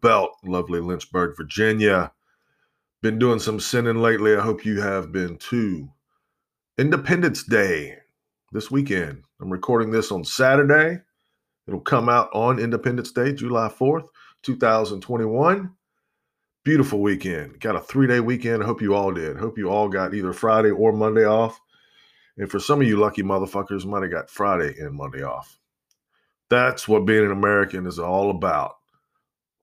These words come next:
A long weekend off. It's the greatest thing ever. That's why we're cool about our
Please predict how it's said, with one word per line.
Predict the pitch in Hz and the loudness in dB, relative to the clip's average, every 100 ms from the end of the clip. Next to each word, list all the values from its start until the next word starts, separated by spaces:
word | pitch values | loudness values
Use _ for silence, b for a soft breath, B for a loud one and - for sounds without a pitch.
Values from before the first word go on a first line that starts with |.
| - | -10
A | |
long | 82 82 92 104 107 107 104 73 92 | -6 -2 0 0 0 -2 -4 -10 -10
weekend | 82 90 76 82 87 85 - _ | -6 -6 -6 -6 -6 -8 -14 _
off. | 76 73 - - - - _ _ _ _ | -4 -4 -4 -10 -18 -20 _ _ _ _
It's | - | -4
the | 139 | 0
greatest | 143 147 92 | 4 4 2
thing | - 78 | -2 -4
ever. | 73 73 85 B B B B | -2 -4 -6 B B B B
That's | 143 139 | -2 2
why | 139 | 2
we're | 131 120 | 4 2
cool | 135 151 135 | 2 4 4
about | 104 98 | 4 2
our | 95 90 | 2 -2